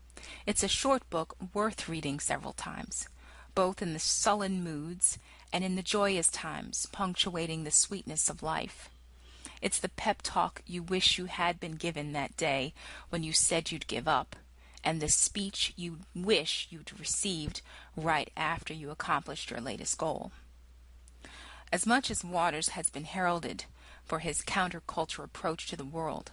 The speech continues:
it's surprising just how much of what he says fits in line with today's mainstream wisdom. In fact,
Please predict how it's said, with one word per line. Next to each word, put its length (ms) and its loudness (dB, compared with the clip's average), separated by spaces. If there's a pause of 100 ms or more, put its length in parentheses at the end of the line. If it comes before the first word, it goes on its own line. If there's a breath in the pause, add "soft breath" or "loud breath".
(720 loud breath)
it's 160 0
surprising 680 2
just 300 0
how 180 0
much 340 2
of 100 -6
what 120 -2
he 100 -4
says 520 2
fits 260 2
in 160 -8
line 460 0 (100)
with 180 -8
today's 460 0
mainstream 800 0
wisdom. 540 0 (1120)
In 100 2
fact, 560 0